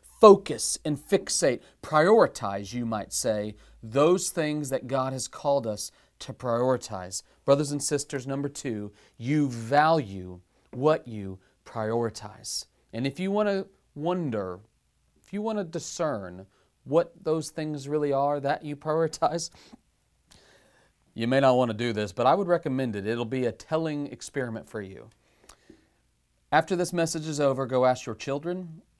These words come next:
maybe your spouse, someone who knows you really well. Go ask them, "If you were to write out the five things I prioritize in my life, what would they be?" I challenge you to do that and just discover what they say.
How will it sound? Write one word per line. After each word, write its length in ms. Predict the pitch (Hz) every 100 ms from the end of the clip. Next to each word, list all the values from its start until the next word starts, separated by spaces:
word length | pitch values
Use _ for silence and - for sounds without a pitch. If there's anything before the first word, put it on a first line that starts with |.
| _
maybe 280 | 123 117 127
your 180 | 123 113
spouse, 640 | - 135 127 147 - - _ _ -
someone 320 | 143 143 139
who 80 | 131
knows 300 | 131 127 117
you 100 | 117
really 240 | 127 131
well. 460 | 123 120 104 98 - _ _
Go 180 | 165 -
ask 280 | 151 135 -
them, 260 | 127 120 - _ _ _
"If 200 | 139 -
you 160 | 254 302
were 160 | 233
to 340 | - 160 123 113
write 360 | 117 131 -
out 240 | 135 120 113
the 60 |
five 500 | - - 139 160 151
things 540 | - 147 135 120 117 -
I 240 | 117 131
prioritize 800 | 131 - 123 123 117 - 113 110 107
in 80 |
my 180 | 104 110
life, 420 | 107 104 98 - _
what 180 | 185 233
would 140 | 185
they 100 | 123
be?" 280 | 104 104 131 _ _ _ _ _ _ _ _ _ _ _ -
I 60 | 135
challenge 460 | - 214 214 160
you 80 | 131
to 80 | 117
do 180 | 117 104
that 240 | 92 82
and 140 | 120 120
just 240 | 170 -
discover 480 | - - 196 170 170
what 220 | 143 139
they 120 | 131
say. 440 | 113 - 98 57